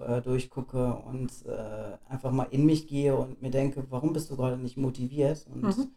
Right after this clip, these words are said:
Speaker 1: mir selber diese Frage stelle. Und, äh, das war ein langer Prozess, bis ich das selber für mich erkannt habe, aber
Speaker 2: Mhm.
Speaker 1: das funktioniert durchaus. <laughs>
Speaker 2: Ja.
Speaker 1: Ich will jetzt gar nicht sagen, dass ich im Auto mal saß und geschrien hab, „Chaka, du schaffst es“, aber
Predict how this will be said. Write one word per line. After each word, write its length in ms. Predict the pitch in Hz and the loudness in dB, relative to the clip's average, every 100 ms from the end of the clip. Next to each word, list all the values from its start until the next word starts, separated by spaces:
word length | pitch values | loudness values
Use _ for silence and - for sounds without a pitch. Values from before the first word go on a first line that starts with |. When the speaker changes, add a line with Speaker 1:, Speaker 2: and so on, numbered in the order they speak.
| _ | _
Speaker 1:
mir 120 | 143 131 | 2 10
selber 300 | 147 151 120 | 12 12 6
diese 220 | 117 120 | 2 -4
Frage 380 | - 117 120 123 | -4 -2 -2 -4
stelle. 440 | - 123 127 131 _ - _ - | -4 -2 0 -4 _ -20 _ -14
Und, 380 | 123 123 123 123 - - _ | -6 -2 -2 -4 -18 -20 _
äh, 300 | 123 120 117 - - | -2 -2 -2 -8 -14
das 140 | 127 | 6
war 80 | 147 | 8
ein 40 | 147 | 10
langer 200 | 175 165 | 8 6
Prozess, 460 | 156 - 190 208 | 2 4 6 6
bis 140 | - 151 | -2 -4
ich 100 | 147 | -4
das 140 | 135 123 | -4 4
selber 240 | 147 156 | 6 6
für 120 | 156 | 4
mich 140 | 135 120 | 0 2
erkannt 360 | 120 139 165 | 0 0 -2
habe, 220 | 190 175 170 | -2 -6 -8
aber 240 | 147 139 | -8 0
Speaker 2:
Mhm. 200 | 214 240 240 - - _ | 2 2 0 -16 -20 _
Speaker 1:
das 120 | 135 | -8
funktioniert 600 | - 156 156 165 185 - | 2 2 2 6 8 8
durchaus. 720 | 160 151 - 131 117 135 127 - - - | 6 0 2 2 2 0 -2 -2 -14 4
<laughs> 320 | 208 - - - - | 6 6 0 -16 -20
Speaker 2:
Ja. 600 | - 180 175 190 214 202 202 _ _ _ _ - | -12 -10 -2 0 2 2 0 _ _ _ _ 6
Speaker 1:
Ich 760 | 262 - - _ - - - - | 6 6 0 _ -16 -16 -16 0
will 80 | 151 | 6
jetzt 220 | 165 165 | 6 6
gar 160 | 196 175 | 4 6
nicht 140 | 165 | 6
sagen, 260 | 143 147 151 | 6 8 8
dass 120 | 131 | 6
ich 100 | 120 | 2
im 120 | 120 - | 2 8
Auto 240 | 151 160 | 8 10
mal 180 | 131 120 | 8 8
saß 380 | 117 123 135 123 | 8 6 6 2
und 100 | - | -2
geschrien 420 | 120 - 135 123 | -2 2 6 8
hab, 120 | 117 - | 6 6
„Chaka, 460 | - - 185 - | 6 8 8 10
du 140 | 151 147 | 8 4
schaffst 400 | - 208 - 160 | 2 0 2 4
es“, 200 | 190 - | 4 6
aber 400 | 139 131 135 | 6 6 6